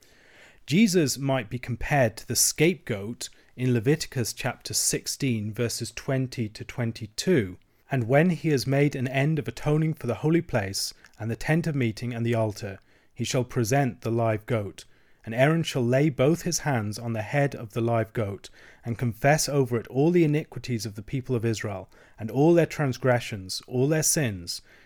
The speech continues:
And he shall put them on the head of the goat, and send it away into the wilderness by the hand of a man who is in readiness.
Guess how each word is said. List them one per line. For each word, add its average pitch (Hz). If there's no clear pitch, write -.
And 110
he 117
shall 117
put -
them 170
on 143
the 120
head 139
of 131
the 131
goat, 101
and 107
send 165
it 131
away 123
into 113
the 120
wilderness 117
by 113
the 98
hand 135
of 113
a 113
man 113
who 113
is 107
in 107
readiness. 104